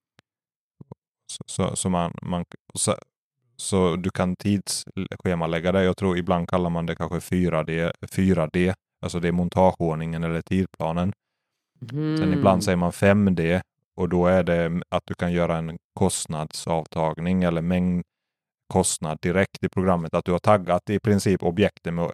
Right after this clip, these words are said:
Speaker 1: till exempel som en brunn skulle du kunna koppla ihop med en prislista. Att okej, om
Speaker 2: Mm.
Speaker 1: vi kör upp på Når eller, eh,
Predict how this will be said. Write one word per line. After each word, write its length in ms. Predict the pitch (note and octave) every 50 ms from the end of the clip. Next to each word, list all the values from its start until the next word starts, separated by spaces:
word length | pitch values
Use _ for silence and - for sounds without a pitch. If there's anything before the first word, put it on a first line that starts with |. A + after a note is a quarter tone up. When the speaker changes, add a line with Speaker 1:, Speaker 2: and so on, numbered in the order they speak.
| - - - _ -
Speaker 1:
till 80 | A2
exempel 320 | G2 - A2 F#2+ E2+ F2+ E2
som 140 | - F2+
en 100 | F2+ F2+
brunn 300 | E2+ G2 G2+ G#2+ A2 G#2+
skulle 260 | G#2 - - F#2 F2 F2
du 140 | F2 F2
kunna 320 | - - F2+ F2+ F2+ F2 D#2+ - _ _ _ _ _ _ _ _ _ _ _ - - -
koppla 320 | - G#2 - - F#2+ F#2
ihop 220 | F#2 G2+ F#2 -
med 100 | - F2+
en 80 | F2+ E2+
prislista. 720 | - G2 G2 G2 - - - E2 D#2 - - - G2+ G2 - _ _ _ _ _ _ _ _ _ _ _ _ _ _ _ _ -
Att 200 | F#2+ E2+ - -
okej, 360 | F#2 F2+ - - F2+ E2+ E2
om 160 | E2 F2 F2
Speaker 2:
Mm. 120 | A2+ - E2+
Speaker 1:
vi 60 | E2
kör 220 | - - F#2+ F2 E2+
upp 120 | E2+ - -
på 100 | F2 F2
Når 300 | F2 E2+ E2+ E2 D#2+ E2
eller, 640 | D#2+ D#2+ E2 E2 D#2+ D#2+ D#2 D#2+ E2 D#2+ D#2+ E2
eh, 60 | D#2+